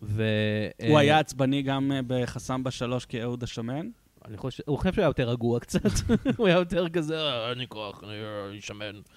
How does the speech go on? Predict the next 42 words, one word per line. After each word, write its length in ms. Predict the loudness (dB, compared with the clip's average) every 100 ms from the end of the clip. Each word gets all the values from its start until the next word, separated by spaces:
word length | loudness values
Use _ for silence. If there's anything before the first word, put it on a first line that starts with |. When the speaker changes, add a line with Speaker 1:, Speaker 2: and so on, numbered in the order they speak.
| -2
Speaker 2:
איזה 240 | 0 0 0
תפקיד, 420 | -2 -2 2 4
Speaker 1:
נשוי 280 | 8 8 8
לציפי 240 | 6 6
Speaker 2:
איזה 140 | 6 6
Speaker 1:
שביט, 120 | 4
Speaker 2:
תפקיד 380 | 2 2 2 4
Speaker 1:
לא 100 | 2
יודע. 140 | 0 4
Speaker 2:
נתנו 200 | 6 6
לו 180 | 4 2
פה. 300 | 0 0 -4 -4
Speaker 1:
כן. 320 | 2 2 2 -2 -12 _ _ _ _ _ -10
תפקיד 280 | -8 0 4
מדהים. 260 | 4 2 -2 -10 4
אז 160 | 8 8
הוא 100 | 10
בא 260 | 10 8 4 0
עם 120 | 4
הבן 320 | 6 6 4
שלו, 360 | 4 2 0 -2 -4
עידן 300 | 0 4 4
אלתרמן, 540 | 4 2 0 -2 -6 -10 -8 -6
שזה 260 | 0 0
כבר 240 | 4 6 6
בתור 340 | 4 4 2
כאילו, 560 | 2 4 6 6 2 -2 -6
אה, 160 | -6 -4
חנון 360 | 0 2 2
של 180 | 2 0
קומדיה, 600 | 0 2 2 2 2 2
אה, 40 | 2 -6 -14 -14
מ-, 120 | -8 -4 -4 -4 -8
ישראלית, 840 | -10 -4 0 4 4 2 -4 -14 -14 -18 -14 -6
whatever. 600 | 2 4 4 0 0 0
Speaker 2:
כן, 200 | 2 2
עידן 180 | 2 4
Speaker 1:
אני 120 | 6 6
כזה, 140 | 4 8
Speaker 2:
אלתרמן. 220 | 10 10
Speaker 1:
"או, 60 | 6
פאק." 380 | 6 6 4